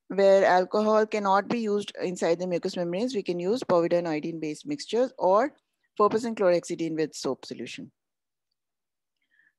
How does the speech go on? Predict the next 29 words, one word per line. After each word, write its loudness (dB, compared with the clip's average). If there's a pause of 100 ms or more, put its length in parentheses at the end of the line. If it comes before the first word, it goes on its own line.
(160)
The -2
anti-, 2
antimicrobial 0
skin -6
sealants -2
can -6
also -2
be -6
used, -10 (540)
and, -2 (300)
uh, -2 (380)
then -2
definitely -4
the, -4
uh, 0
scrubbing 0
should -4
be -2
proper 0
by 0
the -8
surgeon. -10 (580)
So -4
these -6
are 2
all 2
the -2 (120)
preoperative -4
measures. -10